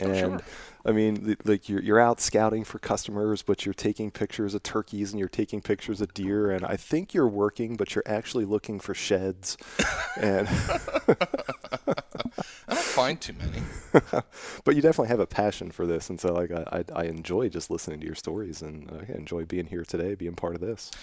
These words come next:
Speaker 1: Well, thank you. Um, it's, it's definitely been interesting. It's, it's fun to see it apply. I think the f-, one of the first, I think it was, like, the f-, first month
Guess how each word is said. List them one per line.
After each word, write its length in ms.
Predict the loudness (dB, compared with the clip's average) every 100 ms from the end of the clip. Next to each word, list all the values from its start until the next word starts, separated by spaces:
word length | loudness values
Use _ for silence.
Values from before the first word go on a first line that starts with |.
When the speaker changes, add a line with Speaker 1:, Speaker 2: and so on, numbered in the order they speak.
| -6
Speaker 1:
Well, 240 | 0 0 -2
thank 460 | -14 -4 -2 -2 -4
you. 240 | -8 -8 -4
Um, 360 | -2 -2 -6 -12 _ _ -10
it's, 520 | -6 -4 -4 -4 -6 -10 -10
it's 280 | -6 -6 -10 _ _ _ _
definitely 300 | -6 -6 -4
been 160 | -4 -4
interesting. 540 | -4 -6 -8 -12 -12
It's, 160 | -10 -10
it's 180 | -8 -8
fun 320 | -2 -2 0
to 80 | -4
see 220 | -4 -4
it 80 | -4
apply. 240 | 0 0
I 60 | 0
think 200 | -6 -8
the 60 | -10
f-, 140 | -6
one 160 | -6 -4
of 80 |
the 80 | -8
first, 680 | -10 -2 0 0 -2 -10 -16 _ _ _ _ _ _ _ _ -20 _
I 80 | -12
think 180 | -12 -10
it 40 |
was, 120 | -10
like, 180 | -10 -10
the 60 | -14
f-, 160 | -14 _
first 520 | -14 -14 -4 -4 -4 -12
month 720 | -8 -2 0 0 -4 -18